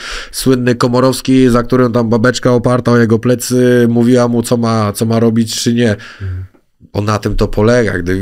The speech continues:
Speaker 1: gdy włączają się flesze, gdy są kamery,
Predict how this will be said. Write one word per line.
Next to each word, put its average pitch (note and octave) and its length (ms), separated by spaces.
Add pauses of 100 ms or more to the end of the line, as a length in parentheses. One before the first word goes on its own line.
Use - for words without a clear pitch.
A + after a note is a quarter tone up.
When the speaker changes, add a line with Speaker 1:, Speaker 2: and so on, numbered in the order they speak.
(140)
Speaker 1:
gdy F#2+ 1000
włączają G#2 500
się G2+ 160
flesze, A2 340
gdy G2+ 180
są G#2 300
kamery, G#2 600